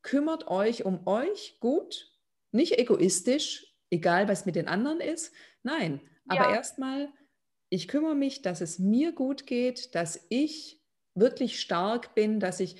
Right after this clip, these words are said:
Speaker 1: wenn ich von morgens bis abends nämlich Corona-Nachrichten lese, kann ich nicht mehr ausgeglichen sein. Wenn ich nicht
Speaker 2: Ja,
Speaker 1: ausgeglichen bin,
Speaker 2: ganz
Speaker 1: bin ich
Speaker 2: genau.
Speaker 1: viel anfälliger.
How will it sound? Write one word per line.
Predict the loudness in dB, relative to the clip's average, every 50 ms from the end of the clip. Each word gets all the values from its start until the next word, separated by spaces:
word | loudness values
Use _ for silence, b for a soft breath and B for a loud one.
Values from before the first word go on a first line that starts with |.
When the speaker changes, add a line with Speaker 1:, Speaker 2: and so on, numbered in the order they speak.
| B B B B
Speaker 1:
wenn | 0 2 2
ich | 2 0 -4 -6
von | -2 0 2 4
morgens | 4 4 4 2 0 0 -2
bis | -4 -4 0
abends | 2 4 4 4 4 2 2 2
nämlich | 0 0 0 -2
Corona-Nachrichten | -6 2 4 4 4 4 4 2 2 2 2 2 2 0 -2 0 0 0
lese, | 2 4 4 4 4 2 2 -2 -2 -4 b b b b b _
kann | -2 0 0 2
ich | 2 0 0 0 2
nicht | 0 0 2 2
mehr | 0 0 0 0 -4 -14 _ _ _ _ _ -20 0
ausgeglichen | 4 4 4 4 4 0 -2 0 0 -2 -2 -2 -4 -4
sein. | -2 -4 -4 -4 -6 -8 -12 _ _ _ _ _ _ _ _ _ _
Wenn | 4 4 6
ich | 6 4
nicht | 2 2 4 6
Speaker 2:
Ja, |
Speaker 1:
ausgeglichen | 6 6 8 6 4 4 2 0 -4 -4 -4 0 2
bin, |
Speaker 2:
ganz | 4 4 4 2 2
Speaker 1:
bin | 2 2 2
ich | 2 0
Speaker 2:
genau. | 2
Speaker 1:
viel | 2 2 4 4
anfälliger. | 4 2 0 0 2 2 4 4 4 2 0 -2 -6 -6 -8 -14